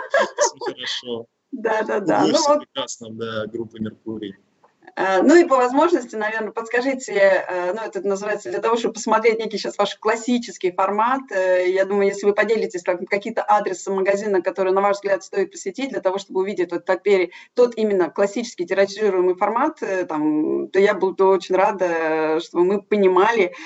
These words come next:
Speaker 2: а, какими там в ближайшее время большая часть магазинов Dixie должны стать. Ну, там,
Speaker 1: Мгм.
Speaker 2: как некая рекомендация, п-, может быть,
Speaker 1: Э,
Speaker 2: подскажете.
Speaker 1: да, Наталья, я, наверное, с вами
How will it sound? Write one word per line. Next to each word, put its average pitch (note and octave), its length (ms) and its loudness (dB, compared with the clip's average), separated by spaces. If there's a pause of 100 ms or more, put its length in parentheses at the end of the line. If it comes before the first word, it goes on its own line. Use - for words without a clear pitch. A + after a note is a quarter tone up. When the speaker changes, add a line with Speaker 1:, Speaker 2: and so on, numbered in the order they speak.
(120)
Speaker 2:
а, F3 220 0
какими F#3+ 360 2
там F3 140 0
в - 20 0
ближайшее F3+ 400 0
время F#3 600 4
большая F3 320 0
часть E3+ 220 -2
магазинов E3+ 440 2
Dixie G3+ 300 -4
должны D#3+ 240 0
стать. - 340 -10 (1080)
Ну, A#3+ 120 4
там, A#3 140 4
Speaker 1:
Мгм. G#3+ 100 -2 (520)
Speaker 2:
как - 160 -6
некая G3 260 4
рекомендация, G#3 640 0
п-, - 140 -10
может G3+ 240 -8
быть, F#3 140 0
Speaker 1:
Э, - 40 0
Speaker 2:
подскажете. - 560 -4 (460)
Speaker 1:
да, C#3+ 280 6
Наталья, B2 600 -2
я, B2 40 -2
наверное, C3 500 0
с - 120 -4
вами B2+ 420 2